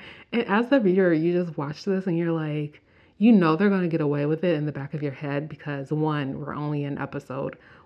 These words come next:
one. And just based on previous seasons, I'm expecting Joe, at least Joe, not to get caught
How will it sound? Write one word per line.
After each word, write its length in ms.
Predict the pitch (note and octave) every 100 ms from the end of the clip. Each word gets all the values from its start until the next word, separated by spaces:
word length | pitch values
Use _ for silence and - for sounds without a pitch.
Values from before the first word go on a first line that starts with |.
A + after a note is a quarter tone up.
| -
one. 420 | D#3 C3 B2 C#3+ - _ _ -
And 140 | D#3
just 220 | D#3 D3
based 320 | D3+ D3+ D3+ E3
on 500 | D3+ D3 C#3+ C#3 C#3+ _ _ _ _ _ _ _ _ _ -
previous 420 | - E3 D#3 D#3+
seasons, 460 | G3 F#3+ G3 G3+ G3+ - - _ -
I'm 200 | D#3 D#3+
expecting 840 | F3 - E3 E3 E3 F3+ F3+ F#3+ F#3 _ _ _ _ _ _ _ _ - E3+
Joe, 500 | E3 D#3 D3+ D3+ D3+ -
at 80 | E3
least 260 | G#3 G#3
Joe, 240 | - C#3+ C#3
not 200 | C3+ C3
to 80 |
get 160 | C#3 B2+
caught 320 | - - -